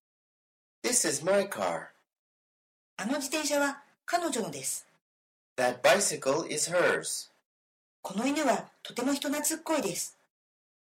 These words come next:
Speaker 1: This dog is very friendly.
Speaker 2: あの男の人は私たちの先生ではありません。
Speaker 1: That man isn't our teacher.
Speaker 2: 僕は東京出身です。
Speaker 1: I'm from Tokyo.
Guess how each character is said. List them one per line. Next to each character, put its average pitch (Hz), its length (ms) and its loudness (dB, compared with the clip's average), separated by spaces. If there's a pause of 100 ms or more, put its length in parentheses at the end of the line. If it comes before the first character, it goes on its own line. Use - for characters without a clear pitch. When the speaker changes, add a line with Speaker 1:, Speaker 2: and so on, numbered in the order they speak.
(180)
Speaker 1:
This 190 280 2
dog 147 400 6
is - 260 -4
very 139 380 4
friendly. 104 520 -2 (840)
Speaker 2:
あ 156 100 -8
の 240 140 0
男 302 280 -2
の 320 120 0
人 311 180 -4
は 190 200 -2 (300)
私 277 300 0
た 302 100 -2
ち 202 140 -2
の 165 60 -6
先 202 240 -2
生 262 160 2
で 208 100 0
は 139 80 -4
あ 120 60 -6
り 143 120 -12
ま 190 100 -4
せ 208 220 -2
ん。 - 100 -12 (520)
Speaker 1:
That 127 220 6
man 151 420 2
isn't 123 280 0
our 165 200 2
teacher. 101 560 -2 (920)
Speaker 2:
僕 311 280 0
は 214 120 2
東 254 220 -4
京 294 160 0
出 262 340 0
身 254 80 -2
で 247 160 -2
す。 - 200 -6 (400)
Speaker 1:
I'm 123 260 4
from 170 220 -4
Tokyo. 127 640 -2